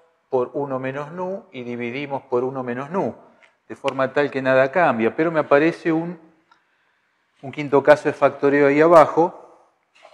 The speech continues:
por lo que, pasando limpio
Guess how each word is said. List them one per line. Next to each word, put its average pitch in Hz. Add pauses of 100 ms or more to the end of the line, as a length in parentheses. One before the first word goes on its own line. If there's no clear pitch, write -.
(180)
por 139
lo 143
que, 147 (2500)
pasando 120
limpio 165